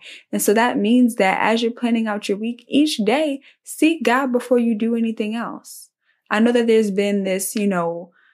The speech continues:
popular concept going around of, you know, like, try not to put too much pressure on yourself when it comes to spending time with God. But at the end of the day, if the Bible says to seek God first before anything else, it should not even be a, a pressure type of situation, right?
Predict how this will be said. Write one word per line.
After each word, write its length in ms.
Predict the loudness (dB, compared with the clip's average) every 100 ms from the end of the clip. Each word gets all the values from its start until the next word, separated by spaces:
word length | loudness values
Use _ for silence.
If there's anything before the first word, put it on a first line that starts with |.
| _ _ -8
popular 800 | 0 0 2 2 4 6 4
concept 560 | 2 0 0 2 0 0
going 260 | -2 -2 0
around 460 | 0 2 0 2
of, 320 | 2 2 0
you 80 | 0
know, 220 | 0 0
like, 200 | 0 0
try 200 | 0 0
not 140 | 0 0
to 60 | 0
put 180 | 0
too 100 | 0
much 260 | -4 -4 -4
pressure 280 | -4 -2 -4
on 120 | -6
yourself 380 | -6 -4 -4 -4
when 100 | -8
it 100 | -6
comes 260 | -8 -8
to 60 | -10
spending 340 | -8 -8 -8
time 240 | -6 -6 -6
with 140 | -6
God. 360 | -2 0 -2 -6 -16 -10 0
But 120 | 2
at 140 | 2
the 100 | 2
end 120 | 4
of 60 | 4
the 80 | 4
day, 200 | 4 0
if 80 | 0
the 80 |
Bible 340 | 0 0 0 0
says 240 | 0 -2
to 120 | -4
seek 340 | -6 -4 -4 0
God 360 | 0 0 -2
first 440 | 0 0 0 -6 -12 _ _ -4
before 320 | -2 0 0
anything 460 | 0 -2 -2 -2 -2
else, 280 | 0 -2 0
it 120 | 0
should 240 | 2 2 4
not 200 | 4 0
even 260 | -2 -4
be 160 | -2 -2
a, 120 | 0
a 180 | -2 -2
pressure 520 | -4 -2 0 0 -4
type 320 | -4 -6 -6
of 100 | -10
situation, 920 | -4 -4 -4 -6 -4 -2 -4 -4 -6
right? 300 | -4 -4 -4